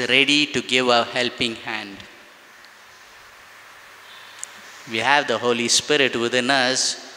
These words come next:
who is willing to give a helping hand, provided I and you ask Him, call upon Him.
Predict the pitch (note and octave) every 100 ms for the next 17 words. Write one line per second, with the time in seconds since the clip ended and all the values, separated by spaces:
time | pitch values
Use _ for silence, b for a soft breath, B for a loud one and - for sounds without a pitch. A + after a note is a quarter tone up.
0 | B B B - C#3+ C3 B2+ F3 G3 F#3
1 | F3 C3 E3 D#3 C#3 D3 D#3 - D3+ C3
2 | D3+ D#3 B2+ G#2+ - - - - B2+ B2
3 | C#3 C#3 B2+ A#2+ B2 C3 A#2+ A2+ B2 A2+
4 | - A2+ A#2+ A#2 - - G2+ - - -
5 | - A#2+ A#2+ B2 B2 - A#2 A#2 A2 A#2